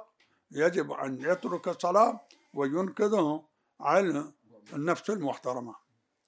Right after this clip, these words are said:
أهم من صلاته كيفما كان. إذا فعلًا مسألة أول وقت يجب تأخيره. وقال رضوان الله تعالى: "إن عصى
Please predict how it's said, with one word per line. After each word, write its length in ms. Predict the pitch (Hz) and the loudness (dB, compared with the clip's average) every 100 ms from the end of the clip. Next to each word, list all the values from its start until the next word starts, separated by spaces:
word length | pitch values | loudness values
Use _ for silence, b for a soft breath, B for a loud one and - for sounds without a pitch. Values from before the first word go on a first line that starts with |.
| _ _ _ _ _ _ - | _ _ _ _ _ _ -8
أهم 260 | 123 175 | 0 2
من 320 | 214 170 170 127 - - _ _ _ - | 2 2 0 -6 -18 -20 _ _ _ -16
صلاته 720 | - 139 135 127 127 123 117 _ _ _ _ _ _ _ _ _ _ - | -2 0 2 -2 -8 -18 -20 _ _ _ _ _ _ _ _ _ _ 0
كيفما 480 | 196 202 208 214 208 | 2 4 6 6 6
كان. 500 | 233 262 190 170 - - | 6 4 4 0 -6 -14
إذا 220 | 175 240 | -6 -4
فعلًا 420 | 233 262 226 220 240 | -2 2 4 4 2
مسألة 520 | 196 190 208 202 233 | 0 -2 0 0 0
أول 420 | 180 180 170 165 - | 2 2 2 0 -2
وقت 320 | 147 139 - 107 120 _ _ - | -2 -4 -8 -16 -18 _ _ -6
يجب 580 | 165 180 220 220 202 190 | -2 2 2 2 -2 -2
تأخيره. 420 | 170 135 - 113 - _ _ _ B B B B B B _ _ _ _ _ | -4 -4 -6 -14 -18 _ _ _ B B B B B B _ _ _ _ _
وقال 800 | 180 156 151 175 226 247 240 226 | 0 0 4 8 8 8 6 4
رضوان 300 | 208 233 226 | 2 2 4
الله 120 | 220 | 4
تعالى: 400 | 208 220 220 214 | 4 4 4 2
"إن 80 | 233 | 0
عصى 520 | 247 202 262 196 143 | 4 4 6 6 4